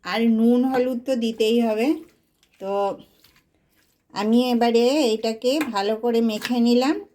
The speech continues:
আর এটা ম্যারিনেট করে রাখবো আমি আধা ঘন্টা। আধা ঘন্টা পরে আবার আমি আসব।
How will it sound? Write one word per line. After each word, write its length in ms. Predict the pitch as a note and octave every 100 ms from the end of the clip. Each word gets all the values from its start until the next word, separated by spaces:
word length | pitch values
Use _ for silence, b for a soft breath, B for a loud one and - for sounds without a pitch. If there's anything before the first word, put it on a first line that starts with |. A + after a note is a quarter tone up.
| _ _ _
আর 80 | D3 F3
এটা 180 | F3+ G#3+ G#3+
ম্যারিনেট 500 | G3 G3 G#3+ A3+ A#3 -
করে 180 | A#3+ A#3 A3+
রাখবো 280 | G#3 G3+ G3+ A3+
আমি 180 | A3+ B3 D#4 - - F#3
আধা 200 | G3+ A3 G#3
ঘন্টা। 380 | F#3 F3 E3 D3+ D#3 b b b _ F#3+
আধা 180 | G#3 A#3 A#3+
ঘন্টা 280 | B3+ B3 B3+ B3
পরে 240 | G#3+ A3+ D#4 D#4+ - - F3+
আবার 200 | G3+ G#3+ G#3
আমি 140 | G3+ F3+ D#3
আসব। 200 | D#3